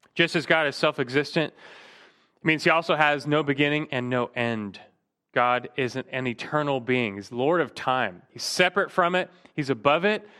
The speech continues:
yet he's free to enter it for his purposes. That's what the Bible teaches. Again, two verses, Psalm ninety, verses two through four. Where Moses says, "Before the mountains were born,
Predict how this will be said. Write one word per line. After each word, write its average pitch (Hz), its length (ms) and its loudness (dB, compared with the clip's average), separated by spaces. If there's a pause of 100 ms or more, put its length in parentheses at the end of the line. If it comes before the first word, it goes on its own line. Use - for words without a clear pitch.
(200)
yet 131 160 0
he's 139 200 -2
free 165 320 0
to 151 200 -6 (120)
enter 170 380 0
it 208 280 -2
for 147 260 -2
his 131 120 -4
purposes. - 680 -8 (840)
That's 120 120 -10
what 127 80 -2
the 127 60 -12
Bible 110 240 0
teaches. - 560 -12 (280)
Again, 110 200 -4
two 127 200 -6
verses, 113 360 -4
Psalm 131 260 -2
ninety, 120 380 -2 (560)
verses 110 240 -14
two 131 160 -6
through 104 160 -8
four. 113 400 -2 (2250)
Where 131 100 -10
Moses 139 300 0
says, 143 280 0
"Before 190 320 0
the 156 80 0
mountains 147 520 -2
were 139 140 0
born, 127 580 -2